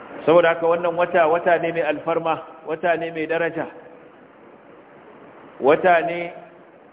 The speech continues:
da azumi a cikinsa yake da lada, yake da daraja. Musamman ma ranar Ashura,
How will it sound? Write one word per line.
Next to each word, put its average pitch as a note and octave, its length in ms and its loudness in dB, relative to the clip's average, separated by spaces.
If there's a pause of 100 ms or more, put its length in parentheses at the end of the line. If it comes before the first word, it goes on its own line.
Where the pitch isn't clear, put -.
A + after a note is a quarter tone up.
(320)
da C#3 120 -2 (100)
azumi E3+ 420 -4
a E3 140 -4
cikinsa F3 680 -4 (440)
yake E3 400 -4
da D#3 120 -2
lada, E3 460 2 (960)
yake E3+ 320 2
da C#3+ 100 2
daraja. C#3+ 400 0 (1500)
Musamman E3+ 540 -2
ma D#3 320 4
ranar D#3 480 0
Ashura, D#3 720 -2